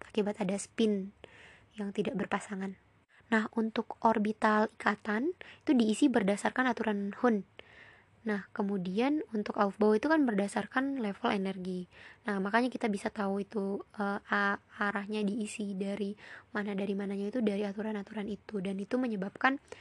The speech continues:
eh, si O dua bisa terjelaskan sifat keparagnetikannya. Nah, kemudian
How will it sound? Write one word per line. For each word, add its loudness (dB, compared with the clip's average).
eh, -4
si -4
O -2
dua 4
bisa -2
terjelaskan 0
sifat -6
keparagnetikannya. -6
Nah, 0
kemudian 2